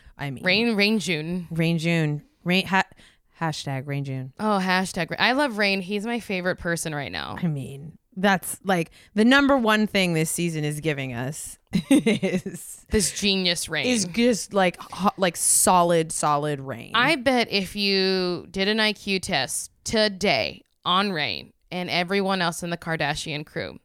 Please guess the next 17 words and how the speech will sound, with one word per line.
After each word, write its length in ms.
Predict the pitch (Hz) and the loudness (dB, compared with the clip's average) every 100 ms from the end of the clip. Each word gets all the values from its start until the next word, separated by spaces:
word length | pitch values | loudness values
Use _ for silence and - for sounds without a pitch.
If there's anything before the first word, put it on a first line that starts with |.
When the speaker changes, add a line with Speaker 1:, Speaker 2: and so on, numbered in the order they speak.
| _ _ _ _ _ | _ _ _ _ _
Speaker 2:
he's 280 | - - 156 | -18 -12 -10
the 60 | 165 | -8
highest 500 | 156 82 170 - - | -4 -4 -4 -6 -2
Speaker 1:
<gasps> 20 | |
Speaker 2:
I 560 | 359 508 494 440 403 370 | 2 4 4 4 4 2
Q. 160 | 339 - 170 - _ _ _ - | 0 -6 -10 -20 _ _ _ 2
Speaker 1:
Um, 460 | 190 196 196 196 196 _ _ | 4 6 4 4 2 _ _
I 100 | 185 | 4
agree 300 | 196 196 196 | 4 4 0
with 180 | 190 - | 0 -2
you 80 | 185 | -8
completely. 1080 | - 190 180 170 151 - 247 196 269 254 214 | -6 -4 -2 -2 -4 -2 -2 0 -2 -4 -10
Speaker 2:
<laughs> 60 | 220 240 254 | -12 -8 0
Speaker 1:
We 300 | 202 233 254 | 4 6 6
got 280 | 269 294 220 | 8 6 6
another 320 | 262 262 277 | 4 6 6
email, 520 | 247 233 208 202 202 | 4 4 6 6 4